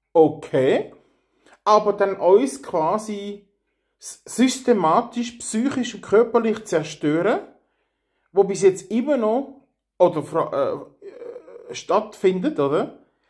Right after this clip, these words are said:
Es ist interessant. Und jetzt habe ich gerade noch etwas anderes gesehen, und zwar ist das gsi im Hessischen Rundfunk, nein, im W D R,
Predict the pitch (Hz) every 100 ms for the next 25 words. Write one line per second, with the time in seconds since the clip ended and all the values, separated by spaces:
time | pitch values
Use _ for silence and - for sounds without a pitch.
0 | _ _ _ _ _ _ _ - 208 247
1 | 233 226 220 190 185 269 285 160 - -
2 | _ _ _ - 202 196 196 208 190 220
3 | 202 180 165 175 - 160 214 330 330 -
4 | 294 302 - 277 - 196 185 - 160 175
5 | 202 233 233 196 196 - - 180 185 180
6 | - - - 190 202 220 226 226 226 -
7 | 180 196 196 190 151 196 208 - 196 214
8 | 202 285 440 - - 208 247 208 220 226
9 | 175 117 101